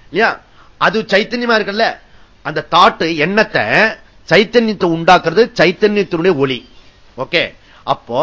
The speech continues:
நம் மனசுல இருக்கிறது கான்சியஸ்னஸ் பிரின்சிபல் உள்ள இருக்கிறது. அது, அதனுடைய பிரின்சிபல் தான் இந்த தாட் ரூபத்துல வெளிப்படுகிறது.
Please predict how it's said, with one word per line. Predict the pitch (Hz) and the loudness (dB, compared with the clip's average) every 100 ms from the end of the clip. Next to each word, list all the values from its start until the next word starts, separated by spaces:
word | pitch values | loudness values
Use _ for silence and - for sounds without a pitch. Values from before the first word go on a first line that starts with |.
| - 139 | -2 -4
நம் | 127 120 | -4 -2
மனசுல | 151 226 226 175 123 | 0 -2 -2 -4 -4
இருக்கிறது | 117 101 95 123 143 - - - - | -6 -12 -8 -8 -8 -12 -20 -20 -6
கான்சியஸ்னஸ் | 139 170 220 220 - - 170 - 131 131 - - - | 0 0 -2 -8 -12 -8 -8 -8 -12 -12 -16 -20 -16
பிரின்சிபல் | 135 135 - 131 110 | -14 -14 -12 -12 -8
உள்ள | 110 | -8
இருக்கிறது. | 107 98 82 95 139 165 - - - - 135 | -10 -14 -14 -8 -6 -6 -10 -20 -20 -6 -2
அது, | 147 131 - - 123 | -2 -6 -14 -6 -4
அதனுடைய | 151 180 180 156 131 | -2 -4 -4 -4 -6
பிரின்சிபல் | 151 170 - 170 131 | -10 -14 -14 -12 -8
தான் | 196 | -8
இந்த | 165 110 - - - - | -8 -14 -16 -20 -20 -4
தாட் | 131 156 190 175 123 | 0 2 0 -8 -10
ரூபத்துல | 127 147 135 - 123 185 - - - - - 90 85 | -10 -10 -10 -8 -4 -4 -6 -20 -20 -20 -20 -20 -14
வெளிப்படுகிறது. | 113 117 127 104 95 90 87 98 | -10 -8 -10 -12 -14 -16 -16 -12